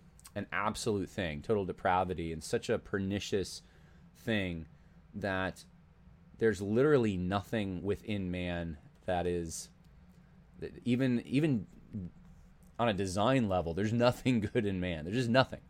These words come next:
And so it, I, I've just seen it, this create struggles even in my own heart, 'cause I used to, I think, be more along this line of thinking, that, um, there,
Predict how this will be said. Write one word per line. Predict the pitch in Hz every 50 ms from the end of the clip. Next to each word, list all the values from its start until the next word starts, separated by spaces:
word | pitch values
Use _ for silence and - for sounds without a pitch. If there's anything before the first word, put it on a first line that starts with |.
| - - - - - - - - - - - - - - - - - - - - - - - - - - - - - - - -
And | - 127 127 123 120 107
so | - - 143 131 127 123 120 120 - - - - - - - - - - - -
it, | 120 123 123 - - - - -
I, | 101 113 - 123
I've | 165 190
just | 190 185 - -
seen | 175 143 127 110 - - 92 85 - -
it, | 120 117 107
this | 120 117 -
create | - - 123 110 -
struggles | - - - 117 110 104 95 95 95 107
even | 117 127 143
in | 135 110
my | 98 92
own | 123 180 196
heart, | - - 92 85 87 98 -
'cause | - 98
I | 107
used | 123 123 117 - -
to, | - 92 85 -
I | - 90
think, | - 98 82 78 - - - 92 92
be | 104 104 98 95 92 87 - - - - -
more | 101 101 107 104 98 95 -
along | 95 95 90 92 92 90
this | 82 78 - - - - -
line | - 95 92 82
of | 82
thinking, | - 131 117 - 78 76 92 - - - - - - - - - - - - - - -
that, | 104 104 123 113 110 101 - - - - - - - - - - - - - - - - - - - - - - - - - - - - -
um, | 95 95 92 92 90 87 80 - - - - - - - - - - - - - - - - - - - - -
there, | 104 101 113 113 113 113 113 107 -